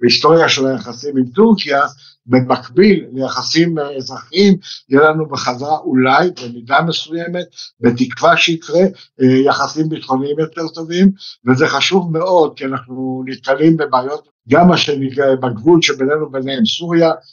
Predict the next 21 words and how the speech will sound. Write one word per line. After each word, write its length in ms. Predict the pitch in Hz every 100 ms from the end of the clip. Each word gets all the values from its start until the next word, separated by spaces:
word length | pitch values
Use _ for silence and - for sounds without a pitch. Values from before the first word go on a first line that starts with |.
| _ _ _
גם 200 | 143 175
באויב 400 | 156 143 151 170 160
המשותף, 640 | - 139 127 123 127 151 123
למרות 280 | 127 127 143
זאת 160 | 147 131
שהם 160 | 123
לא 120 | 131 156
מגדירים 500 | 151 - 135 147 135
אותו 120 | - -
כאויב, 400 | 127 123 131 123 107 - -
איראן, 320 | 127 139 139 110 -
אבל 200 | 113 117
הוא 180 | 113 110
אויב 320 | 110 131 147
עבורם, 440 | 165 165 160 170 175 - - - -
וגם 360 | 120 147 180
במרחב 500 | 165 143 139 113 147
של 180 | 147 147
היחסים 460 | 135 123 117 139 139
במזרח 520 | 123 113 107 123 -
התיכון. 340 | - 110 -